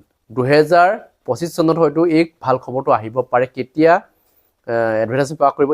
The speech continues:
এই সম্পৰ্কত মুখ্যমন্ত্ৰী হিমন্ত বিশ্ব শৰ্মাই হয়তো Facebook যোগে জনাব আপোনালোকক, কাৰণ ভাল খবৰ ইতিমধ্যে এটা দিছেই।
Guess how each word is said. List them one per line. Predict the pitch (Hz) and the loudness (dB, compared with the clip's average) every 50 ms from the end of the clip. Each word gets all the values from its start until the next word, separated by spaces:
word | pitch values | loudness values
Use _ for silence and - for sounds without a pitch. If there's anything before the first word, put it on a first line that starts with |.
| 143 | -2
এই | 135 131 | -2 -4
সম্পৰ্কত | 131 127 131 123 151 147 147 | -4 -6 -10 -8 -8 -10 -10
মুখ্যমন্ত্ৰী | 120 107 104 - - 131 127 120 120 110 | -14 -20 -20 -18 -14 -12 -12 -12 -14 -14
হিমন্ত | 120 113 120 120 113 - | -12 -10 -10 -8 -8 -8
বিশ্ব | 123 123 117 - | -10 -10 -8 -8
শৰ্মাই | - 120 120 120 | -8 -6 -6 -6
হয়তো | 117 120 120 - - | -8 -8 -10 -10 -12
Facebook | 123 110 113 120 120 110 | -14 -12 -12 -12 -12 -10
যোগে | 123 110 123 110 - | -10 -10 -10 -8 -6
জনাব | 113 120 127 139 143 139 | -6 -4 -2 0 0 0
আপোনালোকক, | 127 135 131 123 123 131 175 - - _ _ _ _ _ - - - - _ | 0 -2 -6 -6 -2 0 -2 -2 -2 _ _ _ _ _ -20 -20 -20 -14 _
কাৰণ | - 139 143 139 - | -2 -2 -2 -2 -2
ভাল | - 151 156 | -2 -2 -2
খবৰ | 156 - 160 151 180 175 160 | 0 -2 0 2 4 4 2
ইতিমধ্যে | 160 165 160 160 156 151 156 151 | 2 0 -2 0 0 0 -2 -2
এটা | - 147 139 127 | -2 -2 -2 -2
দিছেই। | 131 135 - - 156 190 | -6 -8 -4 -4 -4 -4